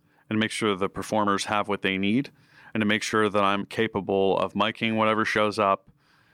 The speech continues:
plugging in, amping, whatever, so that we can produce the sound. Um, and then we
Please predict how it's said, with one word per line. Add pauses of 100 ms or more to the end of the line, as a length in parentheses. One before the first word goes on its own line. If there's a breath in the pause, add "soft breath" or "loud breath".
(180 soft breath)
plugging
in,
amping,
whatever, (480 loud breath)
so
that
we
can
produce
the
sound. (420 loud breath)
Um,
and
then
we